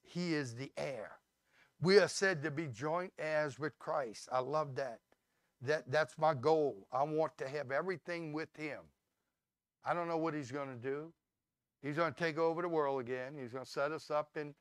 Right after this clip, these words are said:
in the authority of the world. He's gonna set us up in a government. I don't care what city he gives me. Just give me a city. I'll run it.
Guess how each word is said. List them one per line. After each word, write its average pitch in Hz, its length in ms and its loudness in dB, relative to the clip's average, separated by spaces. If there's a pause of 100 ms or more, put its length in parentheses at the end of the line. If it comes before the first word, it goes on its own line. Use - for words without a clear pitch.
(300)
in 151 160 -4
the 151 120 -2
authority 143 680 0
of 131 100 -4
the 135 60 -2
world. 131 580 -2
He's 123 100 -10
gonna 127 100 -8
set 147 240 -4
us 147 160 -6
up 143 200 -2
in 156 80 -4
a 160 60 -6
government. 135 640 -2 (580)
I 123 120 -4
don't 156 180 -2
care 156 180 4
what 147 180 -4
city 143 400 -4
he 139 60 -6
gives 120 400 -4
me. 123 340 -12
Just - 240 -16
give 143 140 -6
me 160 120 -4
a 160 80 -4
city. 135 460 -8 (300)
I'll 135 180 2
run 160 260 4
it. - 120 -10